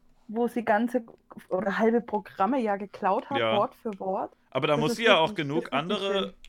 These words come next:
Speaker 2: sie muss ja auch genug andere Frauen finden, die übergewichtig sind, die, ähm,
Speaker 1: Ja.
Speaker 2: die sehr viel Sex haben oder die, äh,
Speaker 1: <laughs>
Speaker 2: ihre eigene Vagina sehr ekelhaft finden. Und da kann sie dann
Speaker 1: Ja.
Speaker 2: einmal abschreiben und sich ein ganzes, unglaublich lustiges Programm zusammenstellen.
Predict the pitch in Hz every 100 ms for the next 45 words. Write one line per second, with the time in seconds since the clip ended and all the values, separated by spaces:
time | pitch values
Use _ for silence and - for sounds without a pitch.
0 | - 143 143 170 170 156 151 - 143 165
1 | - 131 156 175 175 147 156 160 160 170
2 | 165 147 139 131 135 143 160 170 180 175
3 | 196 190 - 151 147 - 135 135 135 226
4 | 214 208 220 - 135 139 139 131 143 160
5 | 151 143 - - 170 185 185 160 160 151
6 | 151 151 151 131 135 143 147 147 - 147
7 | 160 156 147 156 151 135 123 120 123 113
8 | 107 - 107 104 107 107 120 151 139 147
9 | 147 233 220 143 - 143 139 139 131 123
10 | 131 120 127 - 117 - - 135 139 123
11 | 113 127 131 - 117 110 120 107 113 117
12 | - 113 104 104 104 104 101 104